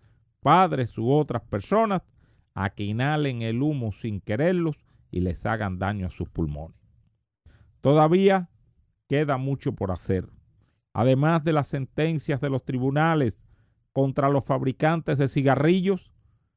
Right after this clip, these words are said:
y se debe aumentar la campaña contra el tabaco y sus efectos dañinos en las escuelas,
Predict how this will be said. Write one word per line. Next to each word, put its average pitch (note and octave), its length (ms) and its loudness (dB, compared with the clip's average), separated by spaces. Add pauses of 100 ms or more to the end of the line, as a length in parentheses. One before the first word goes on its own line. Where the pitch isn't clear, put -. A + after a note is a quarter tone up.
(160)
y D3+ 140 4
se E3+ 160 4
debe G3+ 360 4
aumentar F3 580 -2
la E3+ 140 0
campaña D3 640 -4
contra C3 340 -4
el B2+ 80 -4
tabaco B2 560 -2 (400)
y G2+ 80 -2
sus G2+ 240 -4
efectos B2+ 580 -2
dañinos A2 460 -2
en G2 60 -2
las F#2 120 -2
escuelas, F3+ 540 0